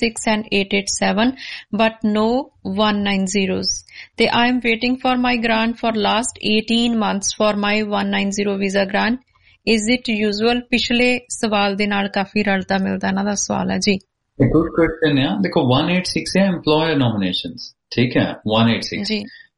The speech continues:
Speaker 2: ਏਟ ਏਟ ਸੈਵਨ ਆ, ਫੋਰ ਏਟ ਨਾਈਨ ਤੋਂ ਬਾਅਦ ਸੈਕਿੰਡ ਪੜਾਅ, all right? ਵਨ ਨਾਈਨ ਜ਼ੀਰੋ ਜਿਹੜਾ ਵਾ, ਉਹ ਆ,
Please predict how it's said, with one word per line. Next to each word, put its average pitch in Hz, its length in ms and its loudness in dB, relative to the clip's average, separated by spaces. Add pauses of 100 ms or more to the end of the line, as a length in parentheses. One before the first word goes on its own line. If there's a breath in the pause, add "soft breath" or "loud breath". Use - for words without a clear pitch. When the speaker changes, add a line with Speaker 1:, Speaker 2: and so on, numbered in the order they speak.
(120)
Speaker 2:
ਏਟ 151 220 2
ਏਟ 170 120 0
ਸੈਵਨ 160 480 -2
ਆ, 185 340 -2 (320)
ਫੋਰ 143 220 4
ਏਟ 151 160 0
ਨਾਈਨ 139 260 0
ਤੋਂ 139 140 -2
ਬਾਅਦ 131 340 0
ਸੈਕਿੰਡ 143 580 -2
ਪੜਾਅ, 87 360 -4 (300)
all 101 160 0
right? 143 180 -2 (360 loud breath)
ਵਨ 165 300 2
ਨਾਈਨ 185 220 2
ਜ਼ੀਰੋ 147 340 0
ਜਿਹੜਾ 117 320 0
ਵਾ, 147 320 -2
ਉਹ 147 220 -2
ਆ, - 180 -8